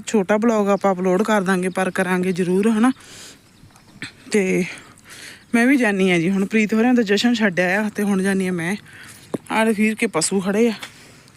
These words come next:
ਮੰਮੀ ਮਾਰੀ ਦੀ ਗੱਲਾਂ। ਮੈਨੂੰ ਵੀ ਛੱਡਿਆ ਪੁੱਤ, ਮੋੜ ਲਾ, ਮਾਰ ਲਾ ਕੱਟ। ਲਓ ਜੀ,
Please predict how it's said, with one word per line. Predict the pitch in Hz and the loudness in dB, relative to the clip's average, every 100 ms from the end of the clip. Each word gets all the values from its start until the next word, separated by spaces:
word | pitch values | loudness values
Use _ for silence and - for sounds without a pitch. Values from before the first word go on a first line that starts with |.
| - - - - - - - - - - - - - 233 | -18 -18 -18 -20 -20 -20 -20 -20 -20 -20 -20 -20 -2 2
ਮੰਮੀ | 240 262 | 6 6
ਮਾਰੀ | 254 208 208 | 4 2 0
ਦੀ | 190 | -2
ਗੱਲਾਂ। | 190 208 | 0 2
ਮੈਨੂੰ | 262 311 339 | 2 2 0
ਵੀ | 392 | 0
ਛੱਡਿਆ | 403 311 | 2 0
ਪੁੱਤ, | 311 285 359 392 - - - - - - - - - - - - - - - _ - - | -2 0 0 0 -6 -20 -20 -20 -20 -20 -20 -20 -20 -20 -20 -20 -20 -20 -20 _ -20 0
ਮੋੜ | 240 233 226 | 2 2 2
ਲਾ, | 233 - - - - - - - - - 214 | 0 -2 -20 -20 -20 -20 -20 -20 -20 -6 0
ਮਾਰ | 226 220 | 2 2
ਲਾ | 220 | 0
ਕੱਟ। | 208 208 - - - - - - - - - - - - - - - - - | -2 -4 -4 -12 -16 -20 -20 -20 -20 -20 -20 -20 -20 -20 -20 -20 -20 -12 0
ਲਓ | 254 240 | 2 4
ਜੀ, | 220 | 2